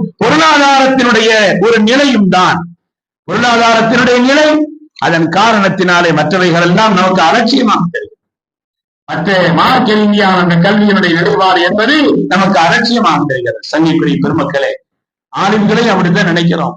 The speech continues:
பொருளாதாரத்தினுடைய குறைவு, உலக ரீதியான மார்க்க, உலக ரீதியான விஷயங்களிலே உலகியல் கல்வி அவர்கள் கற்றுக்கொள்ளவில்லை. ஆங்கில புலமையோ அதுவோ உள்ள உலகத்திலே பல்வேறு விஷயங்களை தெரியாமல் இருக்கிற அந்த காரணத்தினாலே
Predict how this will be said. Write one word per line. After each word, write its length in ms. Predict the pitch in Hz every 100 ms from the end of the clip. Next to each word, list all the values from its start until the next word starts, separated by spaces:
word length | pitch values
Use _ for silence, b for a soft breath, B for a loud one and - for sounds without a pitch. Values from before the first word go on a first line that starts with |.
| 143
பொருளாதாரத்தினுடைய 960 | 160 165 156 156 160 156 156 160 156
குறைவு, 360 | 156 160 160 160 165 - - _ _ _ _
உலக 320 | 151 214 196
ரீதியான 560 | 190 196 196 190 180 165
மார்க்க, 420 | 151 190 175 175 151
உலக 320 | 135 214 208
ரீதியான 500 | 190 196 190 185 170
விஷயங்களிலே 600 | 156 202 190 185 180 170
உலகியல் 560 | 160 185 185 185 170
கல்வி 320 | - 175 196 190
அவர்கள் 280 | 180 175
கற்றுக்கொள்ளவில்லை. 840 | 160 156 160 190 196 180 180 - - - _ _ b b
ஆங்கில 380 | 147 175 170 156
புலமையோ 540 | 156 156 156 156 190 190 170 170 - 190
அதுவோ 260 | 214 226 233
உள்ள 220 | 220 214
உலகத்திலே 560 | 185 220 233 233 208 202
பல்வேறு 420 | 185 214 220 208
விஷயங்களை 580 | 185 170 202 196 196 175
தெரியாமல் 460 | 180 214 220 208
இருக்கிற 280 | 185 180 185
அந்த 180 | 170 165
காரணத்தினாலே 800 | 151 165 160 151 175 170 170